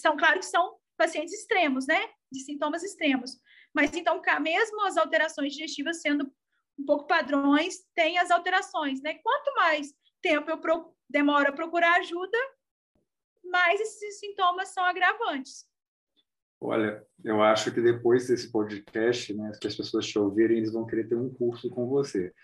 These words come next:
Speaker 2: Eu não sei a Aline, mas eu já quero fazer um curso com você. Então, assim, <clears throat> eu queria muito te agradecer, queria muito continuar esse bate-papo, é,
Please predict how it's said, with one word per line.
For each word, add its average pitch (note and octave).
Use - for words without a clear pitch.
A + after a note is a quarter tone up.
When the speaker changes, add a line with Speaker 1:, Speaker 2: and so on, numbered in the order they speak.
Speaker 2:
Eu A2
não A#2+
sei B2
a B2+
Aline, A#2+
mas B2+
eu A#2+
já C3+
quero B2
fazer C3
um C#3+
curso B2
com C3
você. B2+
Então, C3+
assim, A#2+
<clears throat> D#3+
eu C#3
queria F3
muito C#3+
te -
agradecer, G2+
queria A#2+
muito C#3
continuar A2+
esse G#2
bate-papo, G#2+
é, A2